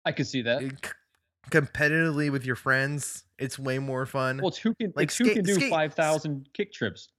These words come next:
Speaker 1: kick flips on one jump.
Speaker 2: Well, you're right. But Skate, Skate requires people to know what they're doing.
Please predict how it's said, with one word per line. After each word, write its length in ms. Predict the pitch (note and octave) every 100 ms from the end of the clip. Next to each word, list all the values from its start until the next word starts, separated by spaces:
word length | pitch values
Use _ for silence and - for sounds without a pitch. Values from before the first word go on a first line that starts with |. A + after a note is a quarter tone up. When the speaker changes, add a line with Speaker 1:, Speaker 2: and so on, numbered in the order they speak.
| _
Speaker 1:
kick 160 | F#3+ -
flips 380 | - G#2 G2 G#2
on 160 | G2+
one 480 | A2+ B2 A#2+ A2+ A2+ - -
jump. 280 | C3+ F#2 - - _ _ _ _ _ _ _ _ -
Speaker 2:
Well, 220 | D#3+ D#3
you're 140 | E3+
right. 280 | F3+ - - _ - - -
But 140 | G3+ G3
Skate, 460 | - G#3+ F3 -
Skate 340 | - A3 G3 F#3
requires 540 | F#3 - D#3 D#3+ -
people 220 | D#3 C3+
to 100 | C#3
know 200 | C3 B2
what 140 | B2 A#2+
they're 140 | A2+
doing. 460 | G#2 A2 B2+ D3+